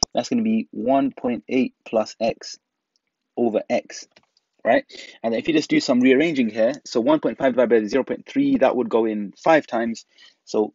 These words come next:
five equals one point eight plus X over X, and just solving for this, five X equals one point eight plus X, four X equals one point eight, and then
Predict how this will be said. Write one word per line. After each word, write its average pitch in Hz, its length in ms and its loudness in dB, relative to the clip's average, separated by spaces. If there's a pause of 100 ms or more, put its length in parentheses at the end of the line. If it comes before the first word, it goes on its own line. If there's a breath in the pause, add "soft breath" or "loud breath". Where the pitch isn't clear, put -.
five 139 580 2 (120)
equals 113 520 -8 (180)
one 113 340 -4
point 113 320 -8
eight 117 220 -6 (140)
plus 127 360 -2
X - 420 -8
over 110 300 -6
X, - 380 -4 (260)
and 113 120 -6
just 107 160 -4
solving 131 300 4
for 110 140 0
this, 107 260 -4 (560)
five 123 340 0
X - 380 -8
equals 107 460 -6 (280)
one 107 220 -10
point 98 340 -14
eight 104 200 -6 (520)
plus 123 320 -2
X, - 380 -4 (580 soft breath)
four 127 220 2
X - 380 -6 (100)
equals 104 300 -12
one 107 180 -4
point - 320 -16
eight, 131 300 0 (600)
and 110 120 -6
then 107 120 -6